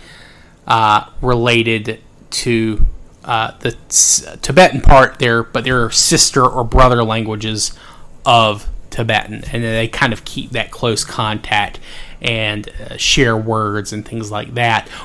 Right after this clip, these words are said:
whereas the, um, the Hmong-Mien and the Sinitic speakers kind of develop a more, uh, kind of a close relationship, uh, as they move in.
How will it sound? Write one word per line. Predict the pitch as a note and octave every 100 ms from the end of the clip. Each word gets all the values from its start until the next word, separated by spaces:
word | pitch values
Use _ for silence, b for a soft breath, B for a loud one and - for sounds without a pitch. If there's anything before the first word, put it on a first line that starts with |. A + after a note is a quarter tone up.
| B
whereas | C3+ A#2 A#2 G#2+ G#2
the, | A#2 G#2+ G#2
um, | G2+ G2 - - -
the | C3+ B2+
Hmong-Mien | G#2 - - - B2+ C3+ B2+ B2 E3+ D#3 C#3 C3 B B B -
and | C3 A#2+ A2+
the | A2+
Sinitic | A2 - A#2 B2 C#3 B2+
speakers | - - A#2 B2 A2+
kind | - A#2+ A2+
of | G#2
develop | A2 A2 A2 -
a |
more, | A2 A2 A2 A2 G#2 B B B B
uh, | A2 G#2 G#2+ - - _ _
kind | - C#3
of | A2
a |
close | - - B2+ -
relationship, | A#2+ A2 A2 - A2 - A2+ G2+ - - -
uh, | A2 G#2 G#2 - - - - - - _ - - - -
as | C3 A#2
they | A2+
move | A2 A2 A2
in. | G#2+ -